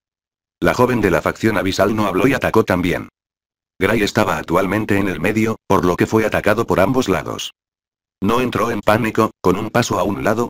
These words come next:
esquivó el ataque de la joven de la facción sífilis y cambió de lugar con ella. Su movimiento fue rápido, lo que dificultó que la joven reaccionara a tiempo. Ella apareció,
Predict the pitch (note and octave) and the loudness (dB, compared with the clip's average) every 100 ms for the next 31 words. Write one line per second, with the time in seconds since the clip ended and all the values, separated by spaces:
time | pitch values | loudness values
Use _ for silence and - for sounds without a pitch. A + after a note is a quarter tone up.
0 | - - - F#2+ B2 E2 A2 A2 F2+ E2 | -4 -6 -2 -2 0 0 0 2 0 -2
1 | E2 B2 B2 G#2 E2+ D2+ E2+ - A2 A2+ | 0 0 2 2 2 0 -2 -2 -2 0
2 | A#2+ F2 D2 - E2 D2+ F2 A2 A2+ G#2 | -2 -2 -2 -2 0 0 0 0 0 0
3 | F2 E2 G2 E2+ B1 G#1+ _ _ _ _ | 0 0 0 0 -2 -8 _ _ _ _
4 | _ _ - - F#2+ F2 E2 G2 A#2 A2 | _ _ -4 0 0 -2 -4 -4 -2 0
5 | G#2 B2+ G#2 B2+ B2 B2 F#2 G2 F#2 F#2 | 2 2 2 0 0 0 0 0 0 -2
6 | - C#2+ - B2+ B2 G2+ A#2+ B2 A#2+ F#2+ | -4 -4 2 2 4 2 2 0 0 -4
7 | F2+ - D#2+ F2 A2 F#2 F#2 E2 - - | -6 -6 -4 0 0 0 -2 -4 -10 -12
8 | _ _ _ G#2+ G2 F2+ E2+ D2+ F2 A2 | _ _ _ 0 2 0 -2 -2 0 0